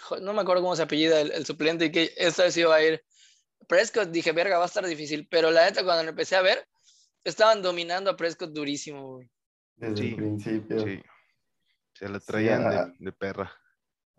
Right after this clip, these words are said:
Speaker 2: a mí sí me mató en mi quinielita personal ahí con caliente esa pinche,
Speaker 1: <laughs>
Speaker 2: pinche partido, güey. Ni pedo.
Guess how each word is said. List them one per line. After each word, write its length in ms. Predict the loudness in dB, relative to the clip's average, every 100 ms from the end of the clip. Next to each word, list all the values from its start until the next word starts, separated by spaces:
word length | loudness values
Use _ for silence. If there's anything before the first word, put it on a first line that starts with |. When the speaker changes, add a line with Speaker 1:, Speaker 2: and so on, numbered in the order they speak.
| -8
Speaker 2:
a 80 | 0
mí 140 | 2 4
sí 80 | 2
me 100 | 2
mató 360 | 2 0 -2
en 80 | -2
mi 100 | -4
quinielita 520 | -2 -2 -2 -2 -4 -4
personal 460 | -6 -4 -4 -4
ahí 180 | -4 -6
con 180 | -6 -4
caliente 460 | -2 0 -2 -4
esa 180 | -8 -10 -10
pinche, 480 | -6 -6 -4 -8 -10 -12
Speaker 1:
<laughs> 840 | -10 -6 -6 2 4 6 6 4
Speaker 2:
pinche 20 |
partido, 680 | 4 4 2 -2 -4 -2 -4
güey. 100 | -8 -14 _ _ _ _ _
Ni 100 | -12
pedo. 480 | -4 -2 0 -2